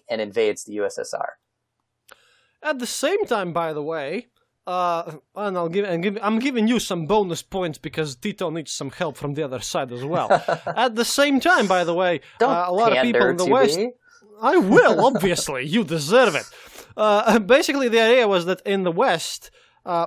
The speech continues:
Speaker 2: in the West, this, this fact that this, uh, partisan movement existed was kind of toned down, 'cause at this point,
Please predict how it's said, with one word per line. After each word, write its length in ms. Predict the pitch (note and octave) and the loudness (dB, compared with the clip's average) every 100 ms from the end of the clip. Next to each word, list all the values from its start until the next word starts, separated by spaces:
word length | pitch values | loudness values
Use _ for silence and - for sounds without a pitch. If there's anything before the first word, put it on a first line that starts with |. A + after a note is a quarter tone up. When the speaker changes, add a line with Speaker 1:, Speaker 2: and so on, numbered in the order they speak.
| - | -4
Speaker 2:
in 80 | E3+ | -10
the 80 | E3 | -6
West, 420 | G3+ A3+ - E3+ | -2 -2 -4 -8
this, 220 | E3 D#3+ | -8 -6
this 280 | - D#3 D#3 | -8 -12 -12
fact 460 | - G3+ F3+ F#3 C#3+ | -6 -2 -2 -4 -4
that 300 | D#3+ D3 C3+ | -6 -6 -8
this, 500 | D3+ C3+ - - - | -8 -8 -12 -14 -10
uh, 140 | D3 | -10
partisan 560 | C3+ F3 F#3 F3+ D3 D3+ | -10 -6 -4 -4 -6 -4
movement 340 | F3 G3 D#3+ | -4 -4 -6
existed 520 | D3 C3+ F#3+ - E3 C#3+ | -8 -8 -8 -10 -12 -14
was 100 | C#3 | -10
kind 180 | E3+ | -8
of 120 | D#3 - | -10 -6
toned 340 | F#3 D3 B2+ | -6 -4 -4
down, 400 | F3+ F3 D#3 F3 - - | -4 -2 -4 -6 -10 -14
'cause 180 | - F3 - | -10 -8 -2
at 260 | B3 G3+ | -2 0
this 240 | F#3 E3 - | -2 -2 -6
point, 560 | - C4+ A#3 G3+ G#3 | -4 0 0 0 -4